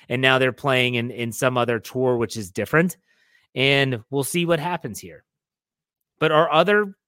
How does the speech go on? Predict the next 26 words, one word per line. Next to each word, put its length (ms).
golfers 500
going 280
to 60
be 140
joining 640
live? 440
Th-, 240
that, 260
that 160
I 80
think 160
is 100
the 100
question 420
that 100
a 40
lot 260
of 60
fans 340
out 160
there 160
are 60
wondering. 480
So 220
Tony 460
Finau, 520